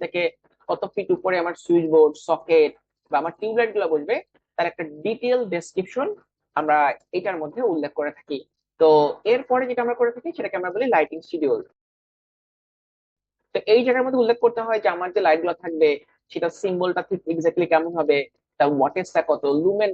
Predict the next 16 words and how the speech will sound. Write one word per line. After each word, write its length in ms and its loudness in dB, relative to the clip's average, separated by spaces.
কত 120 0
আছে, 140 -10
কালার 260 2
রেন্ডারিং 340 0
ইনডেক্স 240 -2
কত, 120 -8
যাতে 220 -4
করে 140 0
যখন 260 -4
কোনো 140 0
একটা 180 -4
কন্ট্রাক্টর 520 0
বা 40 4
কোনো 200 2
একটা 220 -2
ক্লায়েন্ট 400 -4